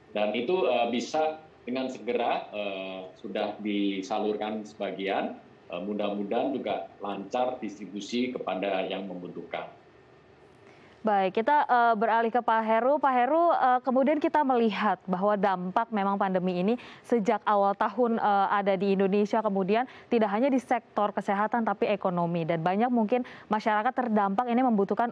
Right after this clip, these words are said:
Speaker 2: uluran tangan. Nah, seperti apa kemudian kondisi dan, eh, mengapa hal ini menjadi penting, eh, seperti sinergi dari, eh, teman-teman, kemudian pengusaha peduli N K R I ini bisa hadir di tengah-tengah kebutuhan masyarakat,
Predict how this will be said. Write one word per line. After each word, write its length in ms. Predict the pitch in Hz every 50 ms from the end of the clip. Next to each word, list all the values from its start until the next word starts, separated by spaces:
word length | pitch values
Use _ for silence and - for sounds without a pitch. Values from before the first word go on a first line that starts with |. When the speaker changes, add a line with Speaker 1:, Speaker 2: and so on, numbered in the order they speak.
| - -
Speaker 2:
uluran 400 | 208 202 196 196 202 190 190 185
tangan. 240 | 190 185 185 185
Nah, 40 | - - - - - -
seperti 400 | - 285 - - 302 277 - 285
apa 320 | - - 262 - 311 302
kemudian 400 | 311 262 254 262 226 262 262 262
kondisi 720 | - 247 240 226 214 196 214 214 202 - - - 247 247 247
dan, 240 | 202 214 214 202 202 - - - - - - - -
eh, 280 | 233 226 226 220 220 214 - 247
mengapa 320 | 262 277 302 320 - 370
hal 240 | 339 320 311 294 269
ini 160 | 285 302 330
menjadi 240 | 294 233 247 220 226
penting, 560 | - - 254 254 254 247 254 226 202 196 220
eh, 320 | - - - 226 214 214
seperti 560 | 220 - 254 226 - 233 226 226 - 247 233 -
sinergi 880 | - - 262 240 226 226 226 214 220 214 208 208 254 285 285 285 240
dari, 320 | 233 220 214 214 214 202 -
eh, 440 | - - - - - 220 214 208 208
teman-teman, 640 | - 208 208 208 202 - 214 208 233 226 226 233 226
kemudian 400 | 214 220 202 208 196 202 208 214
pengusaha 400 | 202 214 208 202 208 - 208 196
peduli 320 | 196 208 190 190 196 202
N 80 | 190 190
K 160 | 196 202 190
R 160 | 180 214 240
I 160 | - 269 262 247
ini 160 | 240 233 226
bisa 160 | 226 - 233
hadir 480 | 208 208 226 220 214 202 202 277 285 294 240
di 80 | 233 220
tengah-tengah 480 | - 220 214 214 - 220 208 214 220 220 -
kebutuhan 420 | 220 196 214 208 - 214 208 202
masyarakat, 580 | 202 196 185 - 202 185 180 180 - 269 277